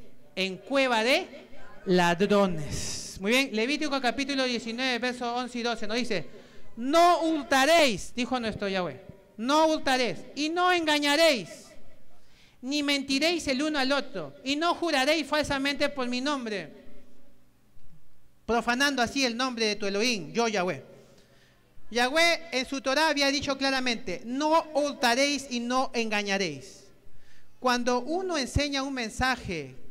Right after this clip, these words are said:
que está basado en la mentira, uno está hurtando, amados, a la vista del Creador.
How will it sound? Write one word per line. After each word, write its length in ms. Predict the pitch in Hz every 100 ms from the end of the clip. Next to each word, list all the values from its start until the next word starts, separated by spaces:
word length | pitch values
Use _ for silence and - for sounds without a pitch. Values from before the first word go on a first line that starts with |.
| - -
que 60 | 190
está 240 | - 240
basado 400 | 233 185 220 226
en 60 | 220
la 100 | 190
mentira, 540 | 165 160 240 247 302 269 - - - -
uno 360 | 220 233 240 -
está 400 | 180 - 220 220 -
hurtando, 600 | 196 175 247 208 185 147
amados, 720 | 151 139 127 - - - - -
a 80 |
la 120 | 160 160
vista 240 | 185 175
del 140 | 151
Creador. 440 | 151 143 135 127